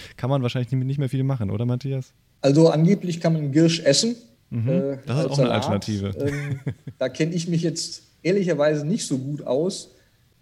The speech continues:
Speaker 2: aber, ähm, das ist dann halt, mache eine Nutzpflanze draus, ist dann ein Konzept. Und ansonsten im eigenen Garten hat man unter Umständen noch die Chance, eben halt dann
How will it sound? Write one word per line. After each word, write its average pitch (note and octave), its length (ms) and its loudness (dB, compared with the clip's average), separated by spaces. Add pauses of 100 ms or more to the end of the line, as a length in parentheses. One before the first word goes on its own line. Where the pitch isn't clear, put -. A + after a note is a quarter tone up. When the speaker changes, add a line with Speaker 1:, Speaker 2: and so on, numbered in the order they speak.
(360)
Speaker 2:
aber, C#3+ 580 0
ähm, C3 640 0
das C#3+ 160 -2
ist E3+ 160 -2
dann C#3+ 140 0
halt, C#3 220 0
mache C#3+ 240 -4
eine C3 180 -4
Nutzpflanze B2 680 -6
draus, A#2+ 520 -2
ist - 180 -12
dann B2 80 -8
ein C#3 260 -4
Konzept. D3 540 -10 (600)
Und C3+ 80 -8
ansonsten C3+ 680 -2
im C3 260 -4
eigenen C3 460 -2
Garten C3 400 0
hat D3 160 -10
man C3 260 -8
unter C3 220 -6
Umständen C3 400 -10
noch C3+ 160 -14
die C3+ 100 -10
Chance, C3 500 -6
eben C3 200 -2
halt C3 180 -6
dann C3 240 -10